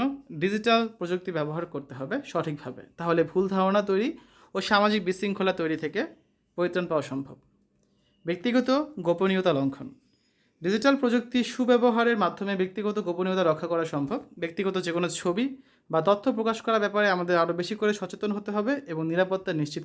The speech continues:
করতে হবে। কর্মসংস্থান হুমকি। বিভিন্ন কর্মসংস্থানকে হুমকি থেকে পরিত্রাণের জন্য ডিজিটাল প্রযুক্তি সঠিক ব্যবহার করে তথ্য নিরাপত্তা রাখতে হবে, নিরাপদভাবে রাখতে হবে। এই ছিল আজকে আলোচনা। পরবর্তী ক্লাসে আমরা সেশন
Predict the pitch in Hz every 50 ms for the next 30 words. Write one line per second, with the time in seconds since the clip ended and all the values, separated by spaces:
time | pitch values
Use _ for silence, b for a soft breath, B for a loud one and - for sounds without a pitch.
0 | - 131 127 - 131 127 131 - - - _ _ _ _ _ _ _ _ _ _
1 | _ _ _ _ b b b b b b b b b b b b _ - 190 202
2 | 220 240 247 247 269 262 262 262 - 262 214 147 170 165 156 - - 120 - -
3 | _ _ 185 196 208 262 262 277 269 240 208 214 226 247 240 254 247 247 247 247
4 | 254 247 247 240 - 190 208 208 208 240 240 240 226 247 240 240 190 180 185 185
5 | 185 202 202 208 202 175 160 147 165 202 208 190 180 185 202 196 190 190 - 170
6 | 175 175 175 - 185 175 - - 180 180 226 202 196 196 185 185 180 190 185 185
7 | - 165 147 208 277 - b b b b b b b _ 196 202 202 202 - 240
8 | 214 190 190 185 185 196 185 190 190 165 147 139 - - 127 - - - 117 -
9 | - - _ _ _ _ _ _ _ _ 165 170 175 180 185 180 180 160 160 139
10 | 131 123 - 135 131 131 123 123 - - _ _ b b b b b b b b
11 | b b b b b b - 190 208 - 254 262 254 254 254 - 269 247 240 240
12 | 240 254 277 320 311 - 208 196 202 208 214 208 208 226 220 208 196 196 196 196
13 | 190 196 190 190 - 185 185 - 196